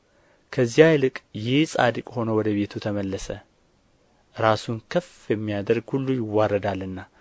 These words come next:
ራሱን ግን የሚያዋርድ ከፍ ይላል። እንዲዳስሳቸውም ሕፃናትን ደግሞ ወደ እርሱ አመጡ። ደቀ መዛሙርቱም አይተው ገሠጹአቸው። ኢየሱስ ግን ሕፃናትን ወደ እርሱ ጠርቶ፣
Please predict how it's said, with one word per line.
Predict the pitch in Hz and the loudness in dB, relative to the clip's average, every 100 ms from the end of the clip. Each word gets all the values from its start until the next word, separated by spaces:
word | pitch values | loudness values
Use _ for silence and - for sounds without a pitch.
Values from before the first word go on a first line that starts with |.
| _ _ _ - | _ _ _ -4
ራሱን | 110 107 101 104 101 | 2 2 2 -6 -8
ግን | 101 104 | -6 -6
የሚያዋርድ | 98 107 143 127 107 101 104 - - | -4 -2 0 2 2 2 -2 -6 -10
ከፍ | - 107 - - - - | -6 -6 -10 -20 -14 -8
ይላል። | 95 92 - _ _ _ _ _ _ _ _ _ _ _ | -6 -6 -12 _ _ _ _ _ _ _ _ _ _ _
እንዲዳስሳቸውም | 117 123 170 147 - - 123 113 - 110 104 123 123 | -6 0 4 4 2 2 2 2 2 2 4 -2 -10
ሕፃናትን | - - 107 101 - 107 107 | -8 -4 -2 -2 -4 -4 -2
ደግሞ | 107 - 110 | -4 -2 0
ወደ | 110 107 | 0 0
እርሱ | - 117 | 0 0
አመጡ። | 104 95 - - - _ _ _ _ _ - | 0 -4 -10 -14 -16 _ _ _ _ _ -6
ደቀ | 110 123 | -4 -2
መዛሙርቱም | 123 113 101 98 - - 127 - _ _ _ _ _ - | 0 0 -2 -4 -8 -6 -6 -8 _ _ _ _ _ -4
አይተው | 101 101 - 104 | -2 -2 -2 0
ገሠጹአቸው። | 113 - 127 - 101 - - - _ _ _ _ | 0 0 -2 -2 -2 -4 -10 -10 _ _ _ _
ኢየሱስ | 98 98 95 110 - | -6 -4 -4 -8 -6
ግን | 123 123 | -4 -4
ሕፃናትን | 123 - 107 104 101 - 135 - _ _ _ - | -6 -6 -4 -4 -4 -6 -10 -12 _ _ _ -4
ወደ | 113 117 | 2 4
እርሱ | 113 117 | 2 0
ጠርቶ፣ | - 110 98 | -6 -6 -4